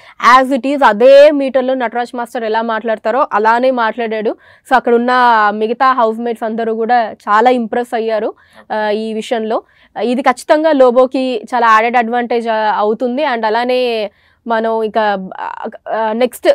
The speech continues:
కమింగ్ ఎపిసోడ్‌లో కూడా నిన్న అది ప్లే చేయటం జరిగింది, అంతా రెడీ అవ్వటం, ర్యాంప్ వాక్ చేయటం అదంతా. So ఈ రోజు కూడా లోబో ఎంటర్టైన్‌మెంట్ మామూలుగా ఉండదని చెప్పి అయితే మనకు అర్థమైపోతుంది. So అది లోబో నిన్నటి ఎపిసోడ్‌లో ఆయన, నేను ఇందాక చెప్పినట్టు షోని స్టీల్ చేశాడని చెప్పి చెప్పుకోవచ్చు.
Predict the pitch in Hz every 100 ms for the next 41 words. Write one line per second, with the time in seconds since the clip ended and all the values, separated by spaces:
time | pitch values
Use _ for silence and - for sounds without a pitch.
0 | - 262 254 302 302 - 302 277 269 285
1 | 294 269 262 247 233 226 202 254 240 254
2 | 240 247 220 214 226 220 185 - _ _
3 | 220 220 240 233 220 220 240 233 220 226
4 | 226 214 208 214 233 226 247 220 226 214
5 | 214 226 240 226 254 285 277 285 294 285
6 | 254 247 254 233 240 247 247 247 240 226
7 | 208 226 240 233 220 220 220 220 202 220
8 | 269 302 226 220 190 208 208 202 202 196
9 | 180 165 - _ _ _ _ 240 214 240
10 | 269 254 233 220 220 220 240 233 214 214
11 | 214 214 214 214 208 208 - 233 233 262
12 | 240 208 202 190 190 - - - 214 214
13 | 214 220 214 208 214 214 277 247 - 226
14 | 233 - 254 262 226 226 202 202 190 269
15 | 269 202 214 - 214 190 -